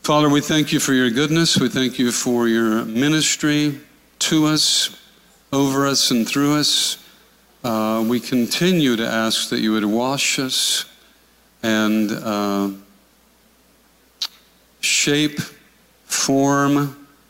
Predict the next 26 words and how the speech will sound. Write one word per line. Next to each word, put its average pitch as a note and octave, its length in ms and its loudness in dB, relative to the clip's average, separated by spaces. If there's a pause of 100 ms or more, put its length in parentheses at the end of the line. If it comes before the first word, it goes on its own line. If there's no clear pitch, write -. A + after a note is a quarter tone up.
(220)
Jesus B2 800 2
in B2+ 260 0
us, - 500 0 (680)
and A2+ 200 0
then A2 260 2
do A#2+ 300 0
his A2 240 0
works A2+ 420 -2
through C3 220 2
us. C3 240 -2
We A2+ 120 0
welcome A#2 460 -2
that. B2 260 -2 (760)
Uh, G#2+ 180 -2
we A#2 120 2
want A#2+ 200 2
to A#2 60 0
say A#2+ 320 -2
with A2+ 460 -2 (800)
uh, G#2 140 -4
Isaiah, A#2 680 -2
"Here A#2 240 -2
I A2+ 80 -2
am, A2+ 320 0
send C3 420 0
me." C3 240 -2